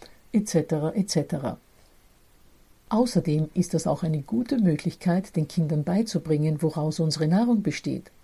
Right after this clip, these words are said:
Dass Lebensmittel etwas Wertvolles und von der Natur Gegebenes sind und die nicht ihren Anfang im Regal des Supermarktes nehmen.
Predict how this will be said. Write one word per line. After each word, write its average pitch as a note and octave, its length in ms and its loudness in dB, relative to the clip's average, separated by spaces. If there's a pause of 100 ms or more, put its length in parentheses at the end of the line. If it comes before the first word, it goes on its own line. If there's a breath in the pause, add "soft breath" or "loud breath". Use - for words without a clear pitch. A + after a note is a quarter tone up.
(760 loud breath)
Dass D#3+ 360 0
Lebensmittel E3+ 880 2
etwas D#3+ 400 -4
Wertvolles F3 580 0
und D3 100 -2
von - 160 -6
der D3+ 100 -2
Natur D3+ 340 -2
Gegebenes F#3 640 0
sind - 260 -8 (640 soft breath)
und - 320 4
die F#3 280 6
nicht A3 420 4
ihren D#3+ 260 2
Anfang D#3+ 500 0
im D#3+ 140 0
Regal E3 420 2
des D3 160 -4
Supermarktes D#3+ 640 0
nehmen. C#3 380 -6